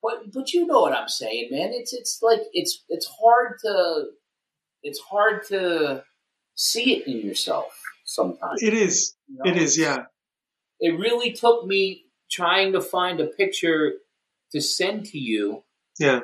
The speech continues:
Speaker 1: that I, A, wasn't too embarrassed in,
Speaker 2: <laughs>
Speaker 1: make sure nothing was showing that shouldn't be showing, you know what
Speaker 2: Yeah.
Speaker 1: I mean? And then I was like, "Oh, oh, oh, wait a minute, look at this," 'cause I wasn't looking at the pictures.
Speaker 2: Yeah, yeah.
Speaker 1: You know,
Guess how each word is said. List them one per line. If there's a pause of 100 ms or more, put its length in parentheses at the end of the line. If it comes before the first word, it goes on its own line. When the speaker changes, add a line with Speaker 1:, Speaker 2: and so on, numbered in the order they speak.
Speaker 1:
that
I,
A,
wasn't
too
embarrassed
in, (320)
Speaker 2:
<laughs>
Speaker 1:
make
sure
nothing
was
showing
that
shouldn't
be
showing,
you
know
what
Speaker 2:
Yeah.
Speaker 1:
I
mean? (440)
And
then
I
was
like, (480)
"Oh, (280)
oh, (180)
oh,
wait
a
minute,
look
at
this,"
'cause
I
wasn't
looking
at
the
pictures. (220)
Speaker 2:
Yeah,
yeah.
Speaker 1:
You
know,